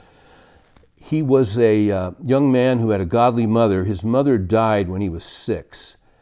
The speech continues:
His father, who was a sea captain, real rough guy, not a believer, remarried a woman that really had nothing to do with him. He went to sea at a very early age. He was rough.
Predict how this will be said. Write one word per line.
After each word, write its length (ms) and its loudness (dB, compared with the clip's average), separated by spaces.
His 180 -8
father, 540 4
who 160 4
was 220 0
a 160 -4
sea 280 -6
captain, 580 -4
real 220 4
rough 300 0
guy, 580 -2
not 240 -4
a 60 -2
believer, 580 -2
remarried 480 0
a 40 2
woman 520 0
that 260 -4
really 380 0
had 160 -2
nothing 360 -2
to 60 -2
do 160 2
with 200 -2
him. 360 -2
He 140 0
went 220 0
to 80 -2
sea 260 -2
at 60 -2
a 60 -4
very 300 0
early 380 0
age. 320 -2
He 220 4
was 340 -2
rough. 680 2